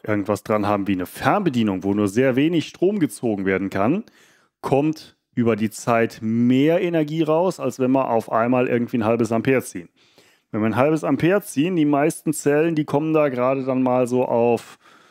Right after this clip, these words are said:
eine Wattstunde. Das heißt also, ja, nach so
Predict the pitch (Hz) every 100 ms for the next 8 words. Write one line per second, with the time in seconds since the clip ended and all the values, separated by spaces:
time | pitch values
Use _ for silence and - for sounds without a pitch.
0 | _ 117 110 104 92 107 131 - - -
1 | 208 214 220 240 277 - - 139 123 113
2 | - 120 127 - 139 139 135 147 151 147
3 | 170 110 104 107 - 117 110